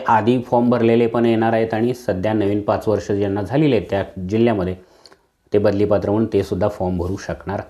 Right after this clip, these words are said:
आहेत. ठीक आहे. अ, केडर टू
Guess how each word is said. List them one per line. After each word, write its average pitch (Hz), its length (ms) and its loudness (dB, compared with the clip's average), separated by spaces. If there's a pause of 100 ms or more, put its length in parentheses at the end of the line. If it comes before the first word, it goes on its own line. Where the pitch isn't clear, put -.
आहेत. - 260 -8 (520)
ठीक 156 180 0
आहे. 165 120 0 (1120)
अ, 113 300 4
केडर 139 560 4
टू 160 420 2